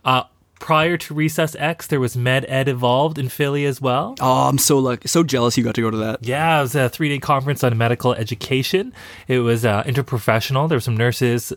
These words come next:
Speaker 1: docs in the room, uh, led by Haney Malamat, uh, Salim Rezai, and Anand Swaminathan.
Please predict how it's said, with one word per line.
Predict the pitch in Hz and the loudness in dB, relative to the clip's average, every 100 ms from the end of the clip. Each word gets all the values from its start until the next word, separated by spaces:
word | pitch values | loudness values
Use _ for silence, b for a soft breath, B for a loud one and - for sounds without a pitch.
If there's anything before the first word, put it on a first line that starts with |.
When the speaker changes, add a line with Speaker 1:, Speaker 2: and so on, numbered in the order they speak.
| 110 | -2
Speaker 1:
docs | 104 107 - | 0 0 -2
in | 117 | -4
the | 113 | -2
room, | 104 110 165 B B B | -2 -2 -4 B B B
uh, | - 104 101 101 104 - | -2 0 0 -2 -6 -4
led | 120 123 123 | 0 0 2
by | 123 117 117 113 | 2 2 2 0
Haney | - 127 123 | 0 0 2
Malamat, | 113 107 117 147 208 - _ - | 2 2 2 0 -2 -10 _ -8
uh, | 101 98 82 | -4 -2 -4
Salim | - 127 120 123 | -4 -2 0 0
Rezai, | 120 117 113 143 233 - | 0 2 2 0 -4 -2
and | 117 113 | 0 0
Anand | 113 117 113 117 | 0 0 0 2
Swaminathan. | 127 110 104 127 127 87 | 0 2 0 0 -2 -6